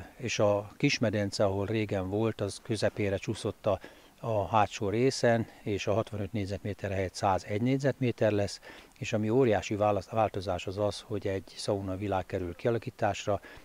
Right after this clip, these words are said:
kettő szaunával, amelyik, hogyha na-, ö, sokan vannak, akkor össze tudjuk nyitni a két szaunát, egy gőzkabin, egy merülőmedence, valamint egy jégkészítőgép.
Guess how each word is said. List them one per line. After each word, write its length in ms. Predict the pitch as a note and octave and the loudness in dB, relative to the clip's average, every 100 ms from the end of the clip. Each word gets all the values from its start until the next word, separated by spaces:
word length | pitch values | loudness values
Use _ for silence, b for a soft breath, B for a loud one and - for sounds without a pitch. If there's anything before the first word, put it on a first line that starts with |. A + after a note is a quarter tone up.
| B | B
kettő 340 | A#2 G2 - | -2 0 -2
szaunával, 760 | F2+ A#2 A2 A2+ G#2+ G2+ G2+ G#2 | -2 0 2 2 4 4 2 2
amelyik, 360 | F#2+ F#2+ F#2+ | 0 -2 -4
hogyha 320 | - - G#2 F#2+ | -8 -6 -2 -2
na-, 220 | G#2+ A2 | -4 -6
ö, 280 | G#2+ G2+ G2 G2 | -4 -4 -4 -6
sokan 340 | - - A2+ | -6 -2 0
vannak, 240 | G#2 G2 F#2+ | 0 -2 -4
akkor 220 | F#2+ G2+ | -4 -4
össze 180 | G2+ G#2 | -4 -4
tudjuk 340 | - G2 G2 | -6 -8 -6
nyitni 300 | G#2+ G#2+ A#2 | -8 -6 -6
a 60 | F#2 | -6
két 240 | - A#2 | -4 -6
szaunát, 520 | - A#2 A2+ G#2+ G2+ B B B B B | -2 -2 2 2 0 B B B B B
egy 180 | G#2 G2 | -10 2
gőzkabin, 720 | A#2 A#2 - G#2 G#2 G2 F#2+ B B B | 4 4 4 2 4 2 -2 B B B
egy 160 | G2+ F#2+ | -8 2
merülőmedence, 1040 | A2+ A#2 G#2+ G#2 G2+ G2 F#2 - G2 F2+ b b | 4 6 4 4 2 2 -2 0 0 0 b b
valamint 360 | - G#2 G2+ - | -2 0 0 0
egy 180 | G2 G2 | -2 2
jégkészítőgép. 1080 | G2+ - - F2+ - _ G2 F#2 - F#2 | 0 0 -4 -6 -6 _ -4 -4 -8 -12